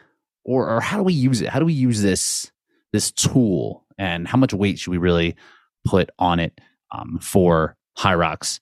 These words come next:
itself? Then maybe some tips at the end, depending on if we have enough time, you and I.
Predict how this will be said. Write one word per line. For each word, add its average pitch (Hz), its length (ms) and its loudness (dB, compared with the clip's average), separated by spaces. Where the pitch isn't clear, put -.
itself? 87 500 -2
Then 151 120 4
maybe 143 140 4
some 123 160 -2
tips - 180 -4
at 113 80 -6
the 120 100 2
end, 117 80 2
depending 110 360 2
on 104 160 -2
if 104 200 -6
we 107 160 0
have 104 180 2
enough 98 160 -2
time, 120 260 4
you 127 200 4
and 127 80 2
I. 131 320 2